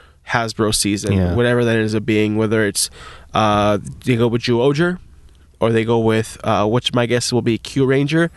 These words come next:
Speaker 1: 'cause they could do more toys.
Speaker 2: Or you could do Tokyuger, you fucking cowards.
Speaker 1: I would love
Speaker 2: <laughs>
Speaker 1: Tokyuger. For those of you who don't know, Tokyuger is trains.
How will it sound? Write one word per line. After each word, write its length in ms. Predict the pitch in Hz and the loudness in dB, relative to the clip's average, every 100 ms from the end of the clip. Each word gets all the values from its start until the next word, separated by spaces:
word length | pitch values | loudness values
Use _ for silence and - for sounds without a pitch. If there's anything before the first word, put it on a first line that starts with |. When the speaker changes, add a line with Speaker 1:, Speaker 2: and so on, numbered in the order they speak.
| - - - | -14 -20 -6
Speaker 1:
'cause 180 | - 117 | -2 0
they 80 | 117 | 0
could 140 | 123 | 2
do 80 | 113 | 0
more 160 | 107 98 | 0 0
toys. 340 | 60 - - - - - - - - - | -2 -4 -8 -10 -20 -20 -20 -20 -20 -2
Speaker 2:
Or 100 | 107 | 0
you 80 | 101 | 0
could 320 | - 92 98 - - - - - - | 0 -2 -4 -12 -20 -20 -20 -4 2
do 160 | 104 - | 2 2
Tokyuger, 580 | - 107 - 101 92 90 | 0 0 0 0 2 0
you 80 | 82 | -2
fucking 460 | - - 98 92 87 | -6 -2 -2 -4 -2
cowards. 460 | - 98 101 98 - | 0 2 0 -2 -4
Speaker 1:
I 240 | - 220 | 0 0
would 100 | 160 | 0
love 560 | 165 147 175 143 220 151 | -2 0 0 0 -2 0
Speaker 2:
<laughs> 180 | 175 214 | -2 0
Speaker 1:
Tokyuger. 720 | 208 180 180 247 196 139 226 - 196 | -2 -2 -2 -2 -4 -2 -4 -4 -6
For 160 | - 165 | -4 -2
those 240 | 175 180 | 0 0
of 140 | 196 185 | -2 -2
you 120 | 180 | -2
who 40 | |
don't 220 | 170 160 | -2 -2
know, 80 | 160 | -2
Tokyuger 640 | 160 160 156 156 151 143 156 | -2 -4 -4 -2 -4 -2 -2
is 100 | 131 - | -4 -8
trains. 760 | - 131 123 147 208 226 - | -6 -2 0 0 -4 -6 -8